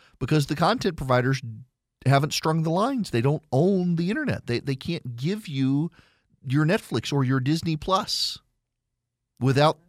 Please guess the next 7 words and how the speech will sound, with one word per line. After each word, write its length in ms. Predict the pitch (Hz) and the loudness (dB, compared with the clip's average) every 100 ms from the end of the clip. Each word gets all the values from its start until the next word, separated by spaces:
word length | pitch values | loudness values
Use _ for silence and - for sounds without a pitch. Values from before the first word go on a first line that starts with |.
| _ _ - | _ _ -8
the 140 | 151 | -4
cable 280 | 147 202 226 | 0 0 0
company 360 | - 98 123 | -4 -4 -4
providing 560 | 160 151 131 127 131 135 | -4 -4 0 0 0 -2
you 240 | 143 160 156 - _ _ _ | 0 -2 -4 -12 _ _ _
the 140 | 180 | -4
internet. 460 | 262 285 110 _ | -2 -4 -8 _